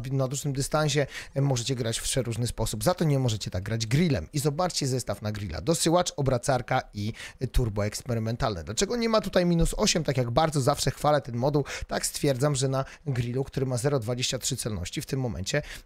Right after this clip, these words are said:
mm, ale jak sobie weźmiemy załogę, powinien mieć jej więcej, o ile mamy załogę z tego czołgu, a mamy, no to zrobi nam się z dwa, zero dwadzieścia dwa, więc bez sensem jest tracić na przykład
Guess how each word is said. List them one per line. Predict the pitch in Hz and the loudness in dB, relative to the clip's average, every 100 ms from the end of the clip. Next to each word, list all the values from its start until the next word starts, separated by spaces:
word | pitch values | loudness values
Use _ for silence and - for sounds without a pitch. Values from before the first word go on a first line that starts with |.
| - | -4
mm, | 139 139 | -2 -2
ale | - 127 120 | 0 0 0
jak | 107 | -2
sobie | - 131 | -4 -4
weźmiemy | 113 110 135 117 | -4 -2 -2 -2
załogę, | 104 131 123 | 0 0 0
powinien | 110 123 120 | -2 -4 -4
mieć | 104 - | -4 -6
jej | 87 | -4
więcej, | 143 156 139 - | -2 -2 -4 -4
o | 113 | -4
ile | 120 110 | -4 -4
mamy | 123 123 | -2 -4
załogę | 107 101 107 104 | -4 -4 -4 -6
z | |
tego | 87 85 | -8 -6
czołgu, | - 180 143 131 | 2 4 4 -2
a | 82 | -2
mamy, | 120 165 160 - - | 0 0 0 -6 -6
no | 147 170 | -2 -2
to | - 147 | 0 -2
zrobi | - 147 135 127 | 0 0 2 0
nam | 120 107 | -2 -4
się | 120 | -4
z | - - | -6 -6
dwa, | 110 101 | -6 -4
zero | 120 113 117 | -2 -2 -2
dwadzieścia | 104 98 92 - 107 | -4 -6 -6 -4 -4
dwa, | 101 90 | -4 -2
więc | 123 120 | -2 -2
bez | 165 - | -2 0
sensem | 202 185 - 160 | 2 2 2 0
jest | 147 | 0
tracić | - 139 135 - | 2 4 2 -2
na | 139 | -4
przykład | 113 - 110 | -2 -2 -4